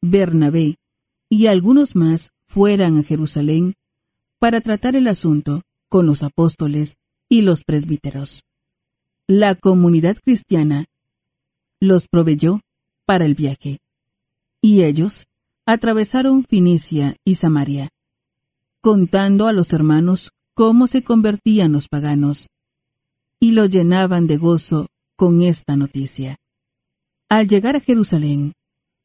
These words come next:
fueron recibidos por la comunidad cristiana, los apóstoles y los presbíteros, y ellos refirieron todo cuanto Dios había hecho por su medio. Pero algunos de los fariseos convertidos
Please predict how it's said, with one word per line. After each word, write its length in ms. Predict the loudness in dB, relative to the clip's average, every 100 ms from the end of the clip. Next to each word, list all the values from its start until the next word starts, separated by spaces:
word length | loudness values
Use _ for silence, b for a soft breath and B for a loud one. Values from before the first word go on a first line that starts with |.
| _
fueron 320 | 0 2 2
recibidos 760 | 0 0 0 0 0 0 -4 -2
por 180 | -2
la 160 | 0 -2
comunidad 640 | -2 0 2 2 0 -4 -4
cristiana, 600 | -4 -4 -4 -6 -6 -10 _ _ _ _ _ _ _ _ _
los 240 | -2 0 -2
apóstoles 800 | -2 -2 0 -2 -2 -2 -6 -10 -2
y 120 | 0
los 220 | 0 -4
presbíteros, 840 | -4 -4 -2 -2 -2 -6 -8 -12 _ _ _ _ _ _ _ 0
y 220 | 2 4
ellos 320 | 0 0 -2
refirieron 720 | -2 0 0 2 0 0 -2 -4
todo 300 | -2 -2 -2
cuanto 560 | -2 0 0 0 -4 -6 -12 _ _
Dios 440 | -2 2 2 0 -4
había 420 | -2 0 0 0
hecho 360 | -2 -2 -6 -8 -12 -4
por 180 | -2 -2
su 140 | -2
medio. 400 | -4 -4 -6 -8 -14 _ _ _ _ _ _ _ _
Pero 260 | 2 2
algunos 480 | 2 2 2 2 0
de 100 | 0
los 140 | -2 -2
fariseos 680 | -2 -2 -2 -2 -2 -4
convertidos 720 | -4 -2 -2 -4 -2 0 -2